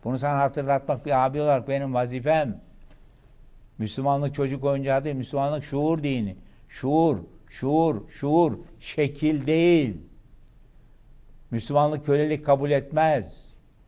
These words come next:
Yahudiye köle olacaksın, namaz kılacaksın, oruç tutacaksın ama Yahudinin emrinde olacaksın. Onun istediği dünyada köle olacak. Böyle Müslümanlık olmaz.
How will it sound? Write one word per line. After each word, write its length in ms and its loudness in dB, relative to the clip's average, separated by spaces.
Yahudiye 500 4
köle 220 6
olacaksın, 300 2
namaz 320 2
kılacaksın, 460 0
oruç 220 0
tutacaksın 680 -2
ama 220 0
Yahudinin 420 4
emrinde 380 0
olacaksın. 520 4
Onun 180 -4
istediği 400 -6
dünyada 380 -2
köle 240 6
olacak. 360 4
Böyle 160 0
Müslümanlık 500 0
olmaz. 400 2